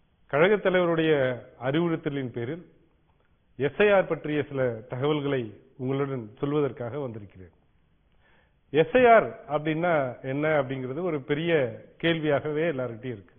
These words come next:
எஸ் ஐ ஆர்ன்றது பெரிய ஒரு விஷயம் இல்ல. ஸ்பெஷல் இன்டென்சிவ் ரிவிஷன்,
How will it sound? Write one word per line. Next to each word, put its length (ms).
எஸ் 220
ஐ 40
ஆர்ன்றது 380
பெரிய 640
ஒரு 460
விஷயம் 360
இல்ல. 240
ஸ்பெஷல் 500
இன்டென்சிவ் 680
ரிவிஷன், 420